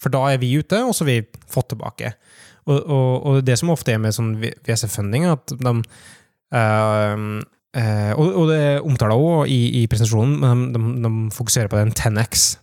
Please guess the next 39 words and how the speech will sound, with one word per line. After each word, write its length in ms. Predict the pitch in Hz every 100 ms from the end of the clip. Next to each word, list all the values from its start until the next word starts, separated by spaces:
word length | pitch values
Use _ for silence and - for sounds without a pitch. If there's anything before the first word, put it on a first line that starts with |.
| -
det 80 | 120
å 80 | -
få 160 | 120 113
tilbake 320 | 107 104 113
ti 220 | - 123 117
ganger 240 | 113 110
til 140 | 107
investeringen 420 | 104 - 117 101 101
sin, 160 | 165
og 80 | 175
så 80 | 117
er 80 | 107
han 80 | 107
fornøyd, 260 | 101 92 101
på 80 |
en 80 | 104
måte. 220 | 104 120 - _ -
Eh, 220 | 113 107 113
og 60 | 143
det 140 | 123 180
er 60 |
et 80 | -
annet 300 | 175 165 123 143
type 160 | 143
perspektiv 720 | 117 101 127 - - 110 110
enn 220 | 110 110 107
det 160 | 104
for 80 | -
eksempel 380 | 117 113 107 107
Microsoft 480 | 107 98 - 104 -
har, 140 | 147 110
da. 60 | - _ - _ _ _ -
Det 300 | 123 120 123
kan 120 | 139
hende 140 | 143 117
at 60 | 117
det 100 | 110 120
Microsoft 640 | 135 117 107 104 - - -
og 240 | 117 113